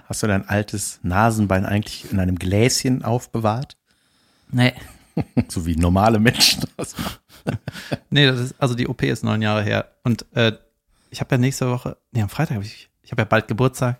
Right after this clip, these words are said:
Speaker 1: Ja.
Speaker 2: Scheißegal. Und weil, da weiß ich noch, vor neun Jahren an meinem Geburtstag war, war ich halt mit, äh, blutunterlaufenden Augen
Speaker 1: Ach
Speaker 2: im
Speaker 1: so.
Speaker 2: Garten.
Speaker 1: <laughs>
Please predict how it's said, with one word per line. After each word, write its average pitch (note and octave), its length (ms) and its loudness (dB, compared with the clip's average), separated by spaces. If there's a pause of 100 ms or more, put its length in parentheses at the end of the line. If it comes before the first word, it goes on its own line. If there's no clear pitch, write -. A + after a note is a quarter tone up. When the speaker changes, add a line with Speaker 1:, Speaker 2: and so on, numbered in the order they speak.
(100)
Speaker 1:
Ja. F#2 220 -2
Speaker 2:
Scheißegal. B2 580 2 (680)
Und B2 300 6
weil, A#2+ 140 6
da A#2 100 4
weiß C3+ 160 4
ich B2 80 -4
noch, B2+ 100 2
vor B2 140 2
neun B2 220 4
Jahren D3 200 2
an D3 100 2
meinem D3 200 4
Geburtstag C3+ 500 0
war, C3+ 320 2
war B2+ 140 2
ich - 80 0
halt C3+ 120 2
mit, C3 120 0 (460)
äh, - 80 -12 (120)
blutunterlaufenden C3 1000 4
Augen C#3 500 6
Speaker 1:
Ach - 100 -4
Speaker 2:
im C#3+ 60 0
Speaker 1:
so. B2+ 140 2
Speaker 2:
Garten. A#2+ 600 4
Speaker 1:
<laughs> - 60 4